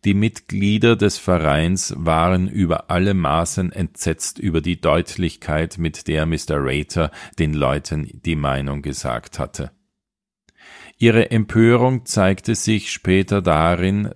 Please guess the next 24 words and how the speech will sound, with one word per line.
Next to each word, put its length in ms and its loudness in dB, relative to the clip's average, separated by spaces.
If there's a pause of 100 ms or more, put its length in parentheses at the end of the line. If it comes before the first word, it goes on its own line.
dass 260 -2
sie 420 -4
wegen 400 -2
dieses 420 -2
Vorfalls 840 0
eine 280 -2
Beschwerde 800 0
an 160 -4
den 240 -4
Polizeipräsidenten 1400 -2
schickten. 480 -4 (680)
Der 360 4
antwortete 880 2
ihnen, 640 -2
dass 220 2
er 480 0
ihren 440 0
Brief 680 0
vom 440 -2
einundzwanzigsten 1200 -2
des 240 -2
Monats 540 0
erhalten 680 -2
hätte 400 0